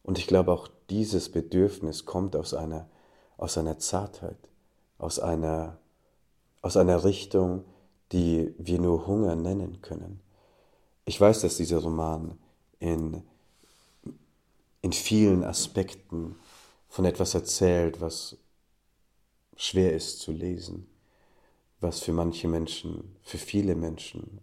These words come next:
eine Form der Zumutung sein wird. Aber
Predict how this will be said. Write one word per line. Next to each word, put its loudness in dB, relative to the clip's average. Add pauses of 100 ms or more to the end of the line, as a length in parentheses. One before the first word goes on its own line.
eine -6
Form -8
der -10 (580)
Zumutung 0
sein -6
wird. -16 (680)
Aber -2